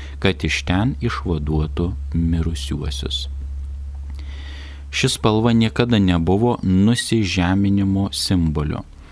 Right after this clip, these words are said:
Violetinė spalva, kuri yra lyg vidurys tarp raudonos ir juodos,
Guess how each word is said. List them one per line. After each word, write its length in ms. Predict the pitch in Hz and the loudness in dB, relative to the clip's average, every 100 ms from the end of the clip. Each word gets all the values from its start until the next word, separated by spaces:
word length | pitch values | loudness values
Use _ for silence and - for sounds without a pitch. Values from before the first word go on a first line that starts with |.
| - | -20
Violetinė 760 | - 85 - 107 135 131 117 98 | -4 2 4 4 2 2 4 2
spalva, 640 | - - 82 82 90 - - - - | 0 0 0 2 0 -2 -4 -14 -10
kuri 360 | - 90 90 90 | -2 2 2 0
yra 280 | - 87 87 | 0 0 2
lyg 280 | 90 87 - | 0 -2 -4
vidurys 680 | 85 85 90 90 107 110 - | -6 0 0 2 2 2 0
tarp 300 | 92 87 - | -2 -2 -2
raudonos 840 | 90 90 90 87 90 104 82 - | 0 2 2 4 4 4 2 -2
ir 240 | - 90 80 | -2 0 0
juodos, 760 | 80 85 82 76 104 104 - | 0 2 2 2 0 0 -4